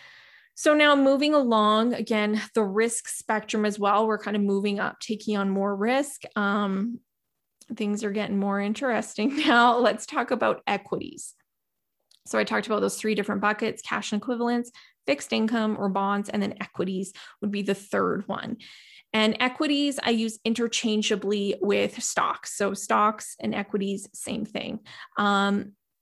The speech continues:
equities are another way for a company to raise money. So in the fixed income example, I talked about the company Orange,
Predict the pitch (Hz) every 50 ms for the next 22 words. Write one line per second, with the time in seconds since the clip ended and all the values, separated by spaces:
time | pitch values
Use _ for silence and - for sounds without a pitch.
0 | _ _ - 240 247 254 311 302 311 311 294 - - - 233 233 233 226 220 214
1 | 214 220 220 233 214 202 202 202 - 214 - 196 196 196 - 214 208 190 202 196
2 | 196 - 208 - 160 165 196 - 208 - 214 - 214 - - 214 208 208 202 208
3 | 202 - 220 214 - - - 214 214 220 214 214 202 196 220 - 208 202 202 202
4 | 202 202 208 196 - - - 202 - 196 202 - - 208 - - 208 208 - 214
5 | 220 - - - 202 196 190 190 196 202 226 247 277 285